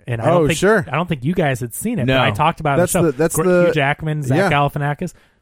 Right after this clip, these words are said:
Speaker 1: Great movie, really funny. It's Laika, you know, that, who puts out these awesome, it's, you know, stop motion animation, really
Speaker 2: That's
Speaker 1: great
Speaker 2: the, is it
Speaker 1: animation.
Speaker 2: the Koba people? People did Koba?
Speaker 1: Yeah,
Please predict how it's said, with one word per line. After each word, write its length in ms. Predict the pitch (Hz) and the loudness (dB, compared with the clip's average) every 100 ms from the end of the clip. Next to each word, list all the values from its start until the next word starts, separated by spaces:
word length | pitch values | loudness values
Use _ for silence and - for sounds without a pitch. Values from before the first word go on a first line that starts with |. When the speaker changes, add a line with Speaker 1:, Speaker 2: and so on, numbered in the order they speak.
| _ | _
Speaker 1:
Great 340 | - 135 185 165 | -6 0 0 2
movie, 440 | 147 127 127 123 | 0 2 -2 -4
really 280 | 117 143 151 | -4 -4 -2
funny. 300 | - 120 120 | -2 -4 -4
It's 140 | 113 | -6
Laika, 500 | 117 117 123 131 139 - | -6 -6 -4 -6 -6 -8
you 140 | 131 123 | -6 -4
know, 220 | 120 123 | -4 -4
that, 220 | 117 110 | -4 -6
who 200 | 107 120 | -6 -6
puts 260 | 110 - 117 | -6 -6 -6
out 100 | 110 | -6
these 140 | 110 | -8
awesome, 320 | 117 113 - 107 | -8 -8 -8 -12
it's, 120 | - - | -14 -18
you 100 | 143 | -16
know, 60 | |
stop 280 | 92 - 117 | -10 -8 -6
motion 300 | 113 113 - | -4 -6 -6
animation, 600 | 113 110 131 135 147 135 - - - | -8 -2 -2 -2 -2 -4 -6 -18 -6
really 160 | 117 165 | -2 0
Speaker 2:
That's 100 | 151 | 2
Speaker 1:
great 160 | 156 | 0
Speaker 2:
the, 60 | 147 | 2
is 60 | 151 | 0
it 20 | |
Speaker 1:
animation. 140 | 135 | -2
Speaker 2:
the 40 | 127 151 | 0 0
Koba 80 | 175 | -2
people? 420 | 196 190 196 196 _ _ _ _ _ | -4 -6 -8 -10 _ _ _ _ _
People 160 | 143 135 | -6 -4
did 120 | 120 | -4
Koba? 380 | - 131 156 - _ _ - | -6 -4 -4 -8 _ _ -14
Speaker 1:
Yeah, 260 | 190 262 | -8 -8